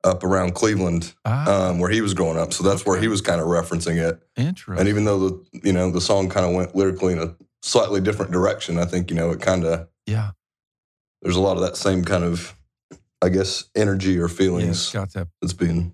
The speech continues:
Speaker 1: described in the song.
Speaker 2: What's your process? What, how, how do you all work? What's the, you have a formula, or is it more free flowing, or colla-, it sounds like very collaborative from what you just said, Brandon.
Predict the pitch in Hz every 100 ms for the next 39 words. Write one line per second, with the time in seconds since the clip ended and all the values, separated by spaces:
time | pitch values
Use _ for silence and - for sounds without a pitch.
0 | - 90 85 85 80 78 87 90 87 92
1 | 170 180 190 156 - 143 151 - 104 135
2 | 131 131 135 131 135 135 120 113 113 117
3 | 107 - 104 - - 110 98 - _ -
4 | 110 95 90 - 117 127 135 135 131 135
5 | 131 107 95 87 90 - - 131 113 104
6 | - 131 120 147 135 135 135 127 101 82
7 | 117 117 113 98 143 131 113 95 113 101
8 | - 107 131 104 90 - 101 95 101 90
9 | 92 - 107 98 85 85 90